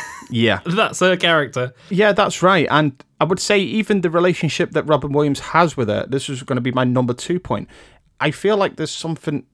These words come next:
Speaker 1: going on with that relationship that just wouldn't work with the film now, because there is a almost sexual harassment thing taking place with
Speaker 2: Yeah.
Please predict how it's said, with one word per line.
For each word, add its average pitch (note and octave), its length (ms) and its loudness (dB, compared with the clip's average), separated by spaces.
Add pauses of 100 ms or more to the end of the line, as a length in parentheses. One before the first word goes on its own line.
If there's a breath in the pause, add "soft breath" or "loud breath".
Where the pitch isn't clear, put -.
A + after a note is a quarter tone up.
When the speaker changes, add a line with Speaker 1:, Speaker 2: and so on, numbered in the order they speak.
(100)
Speaker 1:
going D3 280 2
on D3 160 4
with A#2 260 -2
that B2 180 0
relationship B2 600 -2
that - 180 -8
just - 260 -4
wouldn't A2+ 200 0
work A#2 260 0
with A2+ 80 -4
the G#2 60 -2
film G#2 280 -2
now, F#2+ 140 -2
because - 400 -2 (480 loud breath)
there A#2+ 280 4
is B2+ 360 2 (120)
a A#2 260 2
almost B2 420 0
sexual - 400 -2
harassment - 640 -4
thing F#2+ 200 -4
taking G2 460 -8
place - 340 -6 (340 loud breath)
with G#2 200 0
Speaker 2:
Yeah. F2+ 220 -6